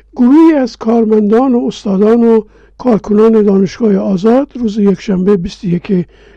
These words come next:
دی ماه در مقابل مجلس تجمع کردند. طی هفته شماری از کارگران شرکت جهاد نصر کرمانشاه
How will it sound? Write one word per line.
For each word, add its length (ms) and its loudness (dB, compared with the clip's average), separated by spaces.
دی 80 0
ماه 360 2
در 180 0
مقابل 380 0
مجلس 520 -4
تجمع 400 -4
کردند. 400 -20
طی 80 0
هفته 680 2
شماری 580 2
از 220 -2
کارگران 580 0
شرکت 460 -4
جهاد 480 -2
نصر 460 -2
کرمانشاه 760 -4